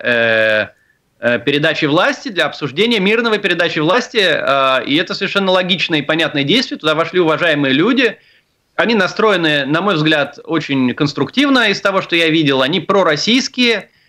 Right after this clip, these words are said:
а не антироссийские, как пытается их сейчас представить пропаганда. И, э, м, там с-, со стороны оппозиции, мне кажется, там всё очень конструктивно и очень эффективно.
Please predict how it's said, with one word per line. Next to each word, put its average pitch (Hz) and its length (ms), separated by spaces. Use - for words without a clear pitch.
а 151 920
не 180 180
антироссийские, 165 760
как 123 120
пытается 143 380
их - 40
сейчас 135 160
представить 127 420
пропаганда. 120 760
И, 147 340
э, 131 580
м, 117 800
там 208 380
с-, - 200
со - 260
стороны 202 260
оппозиции, 214 440
мне 185 120
кажется, 202 220
там 190 100
всё 202 140
очень 175 140
конструктивно 202 560
и 143 160
очень 185 460
эффективно. 98 580